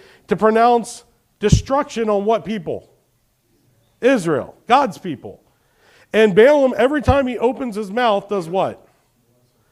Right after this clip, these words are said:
He blesses them. And every time the king gets more frustrated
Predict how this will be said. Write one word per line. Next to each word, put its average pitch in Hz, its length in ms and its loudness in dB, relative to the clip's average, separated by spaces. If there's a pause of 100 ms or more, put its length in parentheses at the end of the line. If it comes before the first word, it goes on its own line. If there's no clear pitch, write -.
(120)
He 185 100 -12
blesses 202 500 -4
them. 95 300 -10 (440)
And 208 120 -2
every 277 260 0
time 277 300 -2
the 233 80 -4
king 269 220 0
gets 262 140 -4
more 254 220 0
frustrated 196 880 0